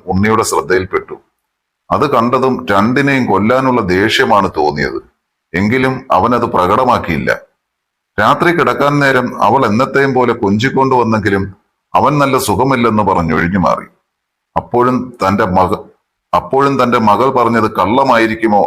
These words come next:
എന്ന് പോലും ഉണ്ണി ചിന്തിച്ചുപോയി. തന്റെ ഭാര്യ തന്നെ ഒരിക്കലും ചതിക്കില്ലെന്ന വിശ്വാസത്തിന്റെ കണിക ഇപ്പോഴും അവനിൽ അവശേഷിച്ചങ്ങനെ നിന്നു.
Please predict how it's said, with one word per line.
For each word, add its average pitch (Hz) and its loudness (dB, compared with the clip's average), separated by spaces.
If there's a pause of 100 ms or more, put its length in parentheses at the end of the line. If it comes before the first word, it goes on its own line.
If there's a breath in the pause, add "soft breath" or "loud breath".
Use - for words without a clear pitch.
(120)
എന്ന് 113 0
പോലും 104 0
ഉണ്ണി 92 0
ചിന്തിച്ചുപോയി. 87 -4 (680)
തന്റെ 131 0
ഭാര്യ 135 2
തന്നെ 123 0
ഒരിക്കലും 127 0
ചതിക്കില്ലെന്ന 123 0
വിശ്വാസത്തിന്റെ 117 0
കണിക 98 0 (520 loud breath)
ഇപ്പോഴും 127 0
അവനിൽ 104 2
അവശേഷിച്ചങ്ങനെ 95 0
നിന്നു. 73 -6